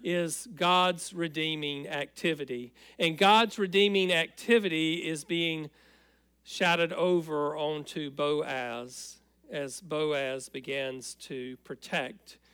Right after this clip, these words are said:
begins to take care of Naomi and Ruth. He was under no obligation to do this. If, if he was going to act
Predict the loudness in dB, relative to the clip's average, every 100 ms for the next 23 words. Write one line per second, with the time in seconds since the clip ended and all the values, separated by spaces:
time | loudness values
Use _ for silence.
0 | _ _ -16 -6 -4 -4 -6 -12 -16 -10
1 | -8 -8 -10 -4 -2 -2 -2 -6 -8 -8
2 | -10 -16 -20 _ _ _ -8 -6 -4 -6
3 | -6 -8 -10 -12 -14 -14 -8 -4 -4 -4
4 | -10 _ _ _ _ _ _ 0 0 0
5 | 0 -2 -4 -2 2 4 4 4 -2 -2
6 | -2 -2 -6 -12 -14 -14 -10 -10 -10 -12
7 | -14 -16 -18 -20 _ _ _ -20 -20 -20
8 | -18 2 4 4 2 -12 -4 -4 0 2
9 | 4 4 4 2 -4 -6 _ _ _ _
10 | 2 6 8 6 0 2 4 4 4 -2
11 | -20